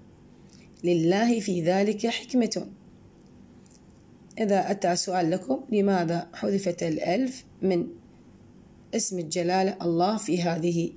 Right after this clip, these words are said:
الجملة؟" تقولون: "سبب الحذف لأنه دخلت عليه اللام سواء مفتوحة أو مكسورة، قلنا تحذف هنا الألف."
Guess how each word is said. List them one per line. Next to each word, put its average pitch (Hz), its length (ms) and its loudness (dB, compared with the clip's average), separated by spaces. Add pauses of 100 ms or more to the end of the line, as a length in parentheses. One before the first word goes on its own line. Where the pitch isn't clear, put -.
(120)
الجملة؟" 170 760 -2 (1300)
تقولون: 208 720 0
"سبب 180 340 -2
الحذف 208 560 -2 (640)
لأنه 190 680 2
دخلت 196 640 0
عليه 180 440 2 (420)
اللام 185 600 4 (200)
سواء 190 400 0
مفتوحة 240 400 0
أو 160 140 0
مكسورة، 175 600 0 (520)
قلنا 180 500 2 (180)
تحذف 202 460 -2
هنا 220 280 4
الألف." 175 560 -4